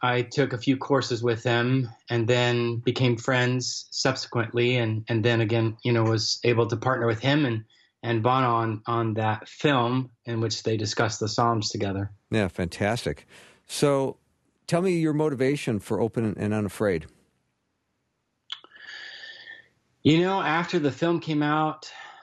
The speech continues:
Speaker 1: uh, about five years ago, I found myself reading more in the Psalms, books about the Psalms, talking to people about the Psalms, and I discovered there was a gap in the, the bookshelf, as it were. There were some really wonderful scholarly books,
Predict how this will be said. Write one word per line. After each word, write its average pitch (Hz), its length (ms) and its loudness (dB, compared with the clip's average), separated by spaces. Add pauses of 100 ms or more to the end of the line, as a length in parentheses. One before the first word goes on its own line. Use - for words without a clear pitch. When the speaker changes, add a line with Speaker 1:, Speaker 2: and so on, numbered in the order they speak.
(120)
Speaker 1:
uh, 131 200 -2
about 123 300 0
five 139 380 2
years 139 420 2
ago, 139 260 2
I 131 120 2
found 131 280 0
myself 123 800 0 (600)
reading 170 600 2 (140)
more 151 340 2
in 147 100 0
the 143 80 0
Psalms, 143 520 0
books - 360 -2
about 143 220 0
the 135 80 -10
Psalms, 139 540 0
talking 143 380 0
to 127 60 -6
people 170 320 0
about 123 220 0
the 120 80 -8
Psalms, 123 680 0 (680)
and 147 180 4
I 156 80 0
discovered 165 500 0
there 151 100 2
was 123 140 -2
a 127 60 2
gap 107 640 -2 (200)
in 131 560 0 (140)
the, 120 500 0 (400)
the 120 120 2
bookshelf, 135 600 0
as 117 200 0
it - 140 -2
were. 127 400 2
There 123 180 2
were 120 100 2
some 113 260 -2
really 151 220 4
wonderful 143 400 0
scholarly 139 520 0
books, 143 480 -2